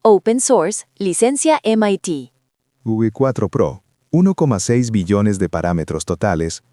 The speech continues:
Speaker 2: cuarenta y nueve mil millones activos. V cuatro Flash, doscientos ochenta y cuatro mil millones totales, trece mil millones activos.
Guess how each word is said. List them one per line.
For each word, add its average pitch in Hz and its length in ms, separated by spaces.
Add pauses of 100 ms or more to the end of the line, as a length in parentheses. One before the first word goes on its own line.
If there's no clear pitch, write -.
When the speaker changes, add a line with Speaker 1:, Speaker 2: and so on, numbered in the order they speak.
(120)
Speaker 2:
cuarenta 110 380
y 107 80
nueve 92 260
mil 143 260
millones 104 540
activos. 85 540 (420)
V 127 240
cuatro 92 320
Flash, 90 400 (300)
doscientos 170 560
ochenta 131 320
y 92 40
cuatro 87 300
mil 131 260
millones 110 480
totales, 87 580 (260)
trece 110 320
mil 151 260
millones 113 500
activos. 90 540